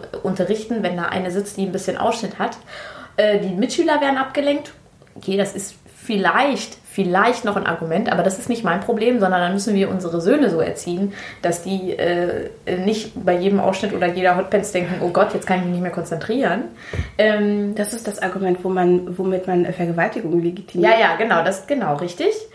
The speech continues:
Speaker 1: Und also im Grunde sind die, also die Mädels dafür verantwortlich, wie sie sich anziehen in der Schule. Und wir sollten, das war ein, das ein Zitat, äh, wir sollten jungen Frauen beibringen, wie sie sich anzuziehen, wie sie sich anziehen sollen. Also was, äh, was irgendwie angemessen ist. Und es ist einfach schon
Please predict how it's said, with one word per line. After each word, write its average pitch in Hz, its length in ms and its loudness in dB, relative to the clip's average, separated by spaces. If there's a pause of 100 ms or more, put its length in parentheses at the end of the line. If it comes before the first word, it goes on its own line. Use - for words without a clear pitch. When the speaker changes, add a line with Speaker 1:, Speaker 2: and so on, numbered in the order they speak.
(200)
Speaker 1:
Und 247 200 2
also 214 180 2
im 247 240 2
Grunde 349 260 2
sind 262 180 0
die, 240 60 0
also 214 140 2
die 208 100 0
Mädels 285 280 0
dafür 233 200 0
verantwortlich, 240 540 -2
wie 208 80 -2
sie 196 100 0
sich 180 240 -6
anziehen 311 380 -2
in 247 140 -2
der 254 100 0
Schule. 285 480 -4
Und 226 180 0
wir 208 120 4
sollten, 269 480 4
das 208 160 0
war 208 120 0
ein, 208 160 -2
das 208 140 -8
ein 196 140 -4
Zitat, - 240 -8 (460)
äh, 196 360 4
wir 196 100 4
sollten 214 300 2
jungen 220 200 2
Frauen 196 280 2
beibringen, 190 440 0
wie 180 60 -4
sie 175 120 -4
sich - 260 -6
anzuziehen, - 440 -6 (100)
wie 175 80 2
sie 180 100 2
sich 175 220 0
anziehen 151 680 -2
sollen. 139 400 -2
Also 165 240 0
was, - 420 -2
äh, 185 200 2
was 165 280 -2
irgendwie 170 380 0
angemessen 156 480 0
ist. - 100 -6 (300)
Und 202 240 2
es 202 160 2
ist 233 260 -2
einfach 247 280 0
schon 208 160 0